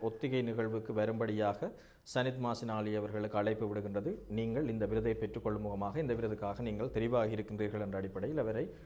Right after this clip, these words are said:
அந்த ஒத்திகை நிகழ்வுக்காக அழைத்திருக்கிறார்கள். அதாவது இறுதி நாள் நிகழ்வு இன்று, அ, முன்னைய நாள் அந்த ஒத்திகை நிகழ்வுக்காக அழைத்திருக்கிறார்கள்.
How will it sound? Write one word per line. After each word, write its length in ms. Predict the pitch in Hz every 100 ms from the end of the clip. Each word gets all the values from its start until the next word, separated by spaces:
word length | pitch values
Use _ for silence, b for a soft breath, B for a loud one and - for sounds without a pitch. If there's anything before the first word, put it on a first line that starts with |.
| B B
அந்த 180 | 120 120
ஒத்திகை 320 | 120 143 131
நிகழ்வுக்காக 600 | 117 113 107 104 104 107
அழைத்திருக்கிறார்கள். 760 | 101 101 98 - 95 92 117 - - - -
அதாவது 320 | 107 113 117
இறுதி 200 | 110 123
நாள் 180 | 123 120
நிகழ்வு 380 | 117 117 110 107
இன்று, 400 | 113 123 220 - B B B -
அ, 40 | 117 120 117 117 113 - 143
முன்னைய 300 | 139 131 123
நாள் 200 | 117 -
அந்த 180 | 120 117
ஒத்திகை 320 | 110 117 113
நிகழ்வுக்காக 600 | 107 107 101 101 101 147
அழைத்திருக்கிறார்கள். 600 | 117 107 101 101 90 -